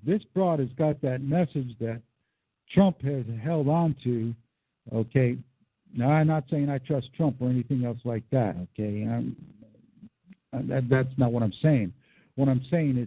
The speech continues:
the message is so strong and so loud out there because we haven't got the,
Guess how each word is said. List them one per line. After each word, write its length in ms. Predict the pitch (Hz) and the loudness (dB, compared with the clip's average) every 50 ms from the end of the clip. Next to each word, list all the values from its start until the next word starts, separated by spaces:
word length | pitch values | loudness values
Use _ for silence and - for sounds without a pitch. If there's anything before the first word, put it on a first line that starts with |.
| 120 - | -4 -4
the 60 | 127 | -4
message 560 | 120 123 135 175 220 208 214 - 139 120 - 120 120 | -2 0 2 2 2 0 -2 -4 -8 -8 -10 -12 -12
is 140 | 131 131 113 - - - | -10 -10 -10 -10 -10 -6
so 180 | - 170 170 156 - - | -4 -4 -4 -4 -8 -8
strong 420 | - - 185 175 156 127 117 110 107 | -6 -2 0 0 0 0 0 0 -2
and 100 | 104 - - | -4 -6 -4
so 80 | - 156 | -2 0
loud 520 | 139 123 117 113 123 143 170 175 165 131 117 | 0 2 2 2 4 4 6 4 4 2 2
out 160 | 110 101 - - - | -2 -4 -8 -8 -8
there 220 | 104 101 101 107 104 - _ _ _ - - | -6 -6 -8 -10 -12 -18 _ _ _ -12 -10
because 320 | - - - 160 160 131 | -10 2 4 4 4 4
we 140 | 147 151 127 | 2 0 0
haven't 300 | 120 165 165 147 147 131 | 0 0 0 -2 -2 -2
got 200 | 147 143 131 131 | -2 -2 -2 -2
the, 140 | 135 127 | -2 -4